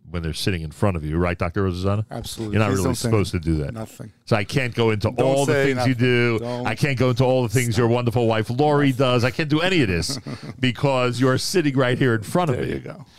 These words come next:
Speaker 2: Good.
Speaker 1: But let's just say that there are people out there who know that you're involved in a lot of chesed. But you didn't contact me because of a specific chesed initiative. You contacted me for something that I call a Tehillim initiative. It also has to do with chesed and with thankfulness and gratitude,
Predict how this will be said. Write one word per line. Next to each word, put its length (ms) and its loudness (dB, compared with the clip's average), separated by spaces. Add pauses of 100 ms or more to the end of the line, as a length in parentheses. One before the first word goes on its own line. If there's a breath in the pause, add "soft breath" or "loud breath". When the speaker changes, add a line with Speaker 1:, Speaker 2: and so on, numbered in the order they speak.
(200 loud breath)
Speaker 2:
Good. 80 -10
Speaker 1:
But 100 0
let's 220 0
just 200 0
say 200 4
that 80 2
there 140 2
are 120 0
people 320 0
out 200 -4
there 160 0
who 160 -2
know 240 2
that 100 -2
you're 140 0
involved 420 0
in 140 0
a 40 0
lot 180 0
of 100 -4
chesed. 280 0
But 120 -4
you 100 2
didn't 200 -2
contact 420 -2
me 100 2
because 260 0
of 60 -2
a 80 2
specific 600 -2 (840 loud breath)
chesed 480 0
initiative. 540 -2
You 80 2
contacted 560 0
me 380 2
for 260 2
something 320 -2
that 80 -2
I 160 -2
call 260 0
a 80 0
Tehillim 600 0 (340 loud breath)
initiative. 560 2
It 260 0
also 240 0
has 220 -2
to 80 -10
do 100 2
with 160 0
chesed 240 -2
and 140 0
with 100 -6
thankfulness 600 -2
and 100 -10
gratitude, 640 -2